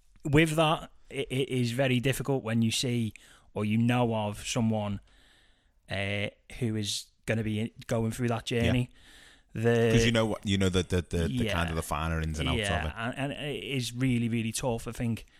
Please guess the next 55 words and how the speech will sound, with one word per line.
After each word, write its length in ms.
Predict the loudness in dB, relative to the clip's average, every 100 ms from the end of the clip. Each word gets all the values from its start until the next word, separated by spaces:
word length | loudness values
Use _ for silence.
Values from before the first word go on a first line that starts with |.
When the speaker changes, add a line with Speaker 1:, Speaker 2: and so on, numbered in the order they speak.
| _ -20 -20 -20 _ _
Speaker 1:
just 360 | 0 2 2 -2
ha-, 220 | -6 -4
being 260 | 0 2 6
able, 220 | 4 4
first 220 | 4 4
of 60 | 4
all, 100 | 2
just 200 | 2 4
being 120 | 4
able 260 | 6 4 2
to, 260 | 4 2
to 160 | 4 4
know 240 | 6 6
that 140 | 4 4
information 500 | 4 2 2 2 0
straight 260 | 0 0
away 360 | 2 2 4 2
is, 300 | 0 -4 -4
is 180 | -4 -2
hard. 420 | 2 4 2 0
You, 100 | -4 -6
you 120 | -6
gotta 140 | -2 0
trust 260 | -2 -2
yourself. 320 | -2 -2 -2
You 60 | -2
gotta 120 | 0
Speaker 2:
Yeah. 100 | 0
Speaker 1:
back 100 | -2
yourself, 280 | -4 -4 -4
'cause 200 | -4 -6
obviously 340 | -6 -6 -8 -10 -18 _ -6
your 80 |
job's 240 | -2 0 2
on 60 |
the 60 | 2
line 220 | 0 0
if 120 | -2 -4
you, 100 | -4
if 100 | -4
you 100 | -4
dick 180 | -6 -6
around 320 | -6 -4 -4
with 100 | -2
it, 120 | -4 -6 -14 -20 -20 -18 -6
um, 420 | -2 -2 -2 -4 -6
and 160 | -4
it's 140 | -2 -2
not 180 | -2
fair 240 | -4 -4 -4
on 120 | -2
anyone 240 | -2 -2 0
else. 460 | 0 -2 -4 -10 -12 -8
Um, 420 | -6 -4 -4 -6 -4
so 260 | -2 -2